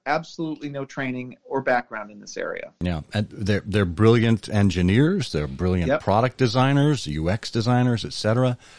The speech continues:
Speaker 2: But when it comes down to, you know, empathy or, uh, even, even a fundamental understanding of history, uh,
Speaker 1: Right.
Speaker 2: I, I think this is it, th-, because, and this is, this is why I write about,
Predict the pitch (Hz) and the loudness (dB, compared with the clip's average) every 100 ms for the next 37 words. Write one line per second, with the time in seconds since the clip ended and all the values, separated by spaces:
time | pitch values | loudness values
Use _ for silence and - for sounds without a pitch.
0 | - - 92 78 92 85 104 101 - 98 | -20 -6 -4 0 -2 0 0 0 0 0
1 | 101 98 - 87 87 85 - _ _ _ | 2 0 0 2 2 -2 -6 _ _ _
2 | _ 98 87 - - 113 123 - 117 117 | _ -8 -8 -6 -2 0 0 0 2 4
3 | 117 92 71 67 67 - 87 - 156 185 | 2 0 -4 -4 -6 -6 -8 -4 -2 0
4 | 143 151 196 175 - 147 131 120 107 107 | 0 2 2 0 0 2 4 2 2 2
5 | 101 - 98 90 76 - 127 131 - 76 | 2 0 0 0 -2 -4 -4 -4 -4 -6
6 | 107 - - _ _ _ _ - - 78 | -6 -10 -18 _ _ _ _ -16 -10 -2
7 | 127 120 92 92 104 92 113 - 95 87 | 0 0 0 -2 0 0 0 0 0 0
8 | - - - 131 120 139 123 135 156 135 | -4 -14 -8 -2 0 0 0 0 2 0
9 | 101 113 113 92 107 - 123 107 139 151 | 2 0 0 -2 -2 -2 -4 -2 -2 -2
10 | 113 120 120 101 117 107 95 87 90 90 | 0 2 2 2 4 4 2 2 2 2